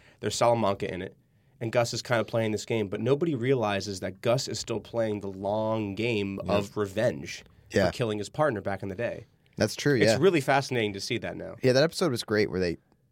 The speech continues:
Speaker 2: they killed his partner and kind of that flashback to Mexico. I, I don't remember what season it was.
Speaker 1: It definitely humanized,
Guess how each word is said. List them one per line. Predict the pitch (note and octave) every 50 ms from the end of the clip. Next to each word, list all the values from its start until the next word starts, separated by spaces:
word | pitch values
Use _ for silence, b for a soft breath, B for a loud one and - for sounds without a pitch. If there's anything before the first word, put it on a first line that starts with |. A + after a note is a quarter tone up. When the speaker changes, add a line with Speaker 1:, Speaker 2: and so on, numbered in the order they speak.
| _ -
Speaker 2:
they | G2+
killed | D#2+ - - F2+ F2
his | E2 -
partner | - - F2 F2 F2 F2
and | E2 D#2+ -
kind | - F2+ E2+ F2
of | D2+
that | - - - -
flashback | - D2+ D#2+ E2+ - - G2 F2+ F2+ - -
to | - E2+
Mexico. | D2+ C#2+ - - - G2 F2+ F#2 F#2+
I, | - F#2 G2
I | E2
don't | A#2 C3+ A#2+
remember | A#2 A2 F#2 F#2
what | -
season | - - - G2 E2+ E2+ E2+
it | E2
was. | E2 E2 E2 E2 E2 - -
Speaker 1:
It | C3
definitely | G3 A#3 A3+ A3
humanized, | B2+ B2+ G3 G#3 F3+ A#2+ G#2+ G2+ G2+ G2 - -